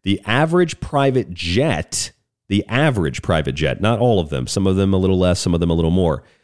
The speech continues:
emits two thousand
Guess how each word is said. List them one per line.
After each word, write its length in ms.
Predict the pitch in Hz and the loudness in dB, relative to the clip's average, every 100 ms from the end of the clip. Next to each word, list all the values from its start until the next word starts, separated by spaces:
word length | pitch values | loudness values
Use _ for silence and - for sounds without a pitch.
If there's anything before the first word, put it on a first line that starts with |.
| _ _ - | _ _ -2
emits 540 | 113 117 113 107 - - _ | 2 4 2 0 -6 -12 _
two 600 | - 151 147 165 190 185 - | -4 2 4 4 2 -4 -10
thousand 1080 | - - - 151 147 143 92 80 67 82 | -20 -8 -2 0 2 2 2 -2 -2 -4